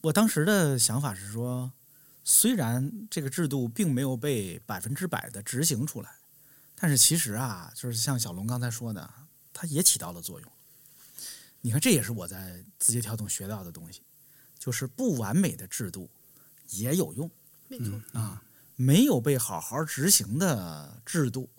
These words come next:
Speaker 1: 没有被好好利用的工具，也起到了作用。
Speaker 3: 嗯。
Speaker 1: 就是刚才小龙所说的引领。
Speaker 3: 嗯。
Speaker 1: 这个工具，这个制度，它起到了什么作用呢？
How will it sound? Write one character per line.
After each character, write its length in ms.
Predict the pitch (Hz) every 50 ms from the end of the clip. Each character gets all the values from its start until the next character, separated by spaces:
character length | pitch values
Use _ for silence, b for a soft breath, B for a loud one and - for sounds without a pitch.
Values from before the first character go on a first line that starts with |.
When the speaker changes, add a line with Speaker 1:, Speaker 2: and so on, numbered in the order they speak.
| - -
Speaker 1:
没 140 | 113 123 147
有 140 | 202 208 160
被 160 | 131 147 143
好 160 | - - -
好 200 | - 92 110 139
利 160 | 160 170 180
用 120 | 160 143 131
的 120 | 120 117
工 240 | 110 120 156 170 185
具， 240 | 185 - 185 - - _ _ B B B B B B B B B B B B -
也 300 | 147 160 208 233 240 226
起 180 | - - -
到 160 | 110 127 127
了 80 | 113 101
作 160 | 98 107 90
用。 140 | 78 98 - _ _ _
Speaker 3:
嗯。 200 | - 107 104 117 117 - - _ _ -
Speaker 1:
就 120 | - 214
是 80 | 175 147
刚 160 | 131 143 139
才 60 | 147 143
小 140 | - -
龙 180 | 78 80 90 120
所 140 | - - 101
说 180 | - 101 95
的 160 | 87 80 - - - -
引 280 | 120 104 - 123 165 185
领。 140 | 160 - - _ _ _ -
Speaker 3:
嗯。 260 | - - - - 110 b b b b b b b _
Speaker 1:
这 140 | - 254 202
个 100 | 147 123
工 260 | 113 180 196 208 214
具， 220 | 214 214 151 113 -
这 120 | - 165
个 60 | 160
制 260 | 156 - 240 220 143 104
度， 200 | 98 98 - - - - - - - _ - - - b b b b b _ - - _ _ _ _ _ _ _ _ _
它 440 | - - 185 180 190 202 190 190 190 180
起 220 | - - - 123
到 120 | 147 160
了 80 | 170 147
什 140 | 123 - 123
么 80 | 165
作 160 | 202 220 208 208
用 140 | 208 202
呢？ 200 | 196 196 196 202